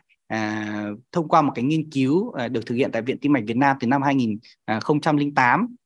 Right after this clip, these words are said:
Nó thì chúng tôi chỉ xin phép được tóm tắt lại thôi là bây giờ ước tính, ờ, ở Việt Nam có khoảng mười một triệu người bị tăng huyết áp và trong đó chỉ có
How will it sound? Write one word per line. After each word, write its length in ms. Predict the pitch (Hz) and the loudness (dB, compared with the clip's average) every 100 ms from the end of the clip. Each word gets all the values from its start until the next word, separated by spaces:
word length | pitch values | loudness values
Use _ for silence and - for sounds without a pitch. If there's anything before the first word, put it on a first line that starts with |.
| _ | _
Nó 380 | 110 117 127 143 151 | -4 0 2 0 -2
thì 120 | 127 | -4
chúng 160 | 127 | -2
tôi 140 | 123 160 | 2 2
chỉ 140 | 131 | 2
xin 160 | - 147 | 0 0
phép 200 | 190 190 | 2 2
được 120 | 139 | 0
tóm 140 | 123 | -2
tắt 120 | 143 208 | 2 2
lại 140 | 135 | 2
thôi 200 | - 165 | 2 2
là 100 | 139 | 2
bây 120 | 120 147 | -2 -2
giờ 140 | 123 | 0
ước 120 | 214 226 | 0 2
tính, 320 | 151 143 220 220 | 2 2 0 -4
ờ, 140 | 127 110 110 | -6 -8 -8
ở 120 | - 120 | -10 -6
Việt 160 | 117 | 0
Nam 200 | 143 156 | 4 4
có 80 | 147 | 2
khoảng 260 | 143 117 139 | 0 0 4
mười 160 | 160 | 6
một 180 | 147 151 151 | 6 4 4
triệu 180 | 175 135 | 0 2
người 220 | 135 139 | 0 0
bị 100 | 143 | -2
tăng 100 | 151 | -2
huyết 120 | 170 | 0
áp 200 | 202 233 - - - _ | 2 2 0 -16 -20 _
và 80 | 123 | -4
trong 200 | 131 160 | -2 2
đó 160 | 127 143 | 2 2
chỉ 140 | - 98 | -2 -4
có 340 | 110 107 135 | 0 2 2